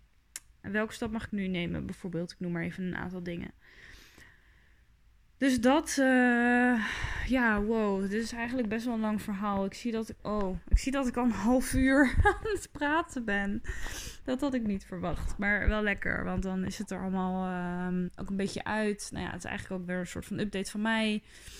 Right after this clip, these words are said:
Ehm, dus dat is wel, ehm, dat is wel relaxed. Ehm, er is nog iets wat ik wilde delen.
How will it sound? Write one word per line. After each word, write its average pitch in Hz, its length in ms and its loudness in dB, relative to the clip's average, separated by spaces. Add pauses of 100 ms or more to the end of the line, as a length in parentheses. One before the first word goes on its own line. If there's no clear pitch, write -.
(480)
Ehm, 101 760 0 (840)
dus 208 240 -2
dat 214 140 0
is 214 140 -2
wel, 190 400 0
ehm, 175 540 0 (100)
dat 190 180 -8
is 185 120 -8
wel 175 120 -8
relaxed. 175 720 -6 (680)
Ehm, 214 1500 2 (1400)
er 220 120 -2
is 196 100 -2
nog 208 280 4
iets 196 180 -4
wat 185 160 -4
ik 180 120 -6
wilde 175 320 -6
delen. 180 480 -4